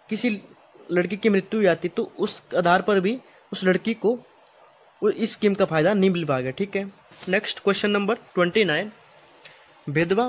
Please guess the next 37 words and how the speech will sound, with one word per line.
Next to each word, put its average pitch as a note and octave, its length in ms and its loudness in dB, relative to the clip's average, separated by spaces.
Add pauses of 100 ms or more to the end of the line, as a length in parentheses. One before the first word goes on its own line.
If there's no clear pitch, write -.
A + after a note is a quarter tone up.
(160)
पुनर्विवाह A3 460 2
योजना F#3 380 0
के A3+ 160 -4
अंतर्गत G3 600 -6 (200)
पात्र F#3 320 2
दंपति A3 500 -2
की F3+ 220 -6 (460)
अधिकतम A3 420 0
आयु F#3 260 2
कितनी F#3+ 300 -4
होनी C#3 220 -2
चाहिए? C3+ 240 -8
यानी G3 240 0
कि A3+ 200 -14 (800)
एक A3 200 -2
विधवा, F3+ 380 2 (100)
विधवा F#3 380 4
पुनर्विवाह G3+ 520 2
योजना D#3+ 360 2
है, B2 160 -8
ठीक G#3 240 -6
है। G#3+ 100 -8 (240)
यानी E3 360 0
कि A3+ 260 -12 (160)
यदि E3+ 200 -2
कोई G#3+ 200 2
विधवा F#3 400 4
द्वारा F#3 240 4
शादी F#3+ 260 0
कर G3+ 160 0
रही G3+ 140 -2
है, F#3+ 80 2
ठीक G#3+ 220 -4
है, F#3+ 140 -2 (540)
उसके A3 300 2
अंतर्गत A#3 320 4
जो A#3+ 120 0